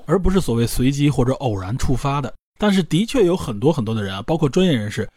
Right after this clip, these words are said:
他们喜欢从分析历史的角度预测未来。我只能说，这种分析的方式只能提供给你一个参考。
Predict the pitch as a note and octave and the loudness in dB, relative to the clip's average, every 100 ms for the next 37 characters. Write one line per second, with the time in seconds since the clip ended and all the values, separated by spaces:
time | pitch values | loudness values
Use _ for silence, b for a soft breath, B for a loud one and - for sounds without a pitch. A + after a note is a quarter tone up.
0 | _ - C#4+ C#4+ A#3 - A#2 B2+ C3 C3+ | _ -6 0 2 2 2 0 -2 2 0
1 | E3+ A3 G#3 G3+ G#3 B3+ G#3 - A#2+ C#3+ | 2 2 0 0 2 4 4 0 -4 -2
2 | F#2 G#2 A#2 G#2+ G3 C#3 - B2 A#2 G2+ | -4 -4 -6 2 2 4 2 2 0 -2
3 | F2 F#2+ _ _ - F3 E3+ D3 E3+ E3 | -6 -12 _ _ -2 0 2 0 2 2
4 | G#3+ D#3 B2+ F#3 E3 C#3 D#3+ D3+ B2 A#2 | 2 0 0 0 0 0 -2 -2 -4 -4
5 | A2 G#3 - D#3 E3+ C3+ A#2+ B2+ G2+ A#2+ | -2 -2 0 2 2 0 -2 -2 -2 -2
6 | B2 G#2+ - E3+ D3+ - G#2 - | -2 0 0 0 -4 -6 -8 -10